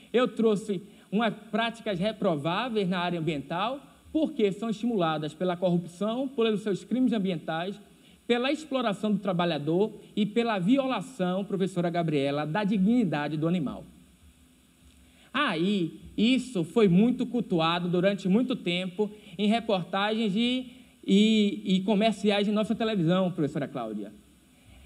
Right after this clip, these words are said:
Essa cultura tá tão impregnada que aqui a cultura agro é pop, ela é tech, ela é tudo. Não tem como eu discutir com outro, porque se o outro é tudo, eu só, se,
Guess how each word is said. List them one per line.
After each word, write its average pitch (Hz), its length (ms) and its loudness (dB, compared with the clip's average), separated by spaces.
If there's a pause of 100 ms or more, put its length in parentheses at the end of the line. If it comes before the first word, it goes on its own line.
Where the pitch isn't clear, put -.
(120)
Essa 269 320 -2
cultura 226 360 0
tá 214 160 -2
tão 277 200 2
impregnada 196 880 -2
que - 220 -6
aqui 226 680 -4 (160)
a 220 120 -6
cultura 262 460 -2
agro 240 340 0
é 349 40 -4
pop, 214 560 -4 (500)
ela 233 180 0
é 202 80 0
tech, 196 760 -2
ela 302 200 0
é 311 40 4
tudo. 285 760 4 (760)
Não 339 200 4
tem 403 260 0
como 370 240 0
eu 349 80 2
discutir 285 580 0
com 247 140 -4
outro, 262 440 4
porque 370 340 0
se - 180 0
o 311 60 2
outro 277 300 4
é 247 60 0
tudo, 226 640 2 (400)
eu 330 120 -2
só, 302 160 2 (280)
se, 240 340 2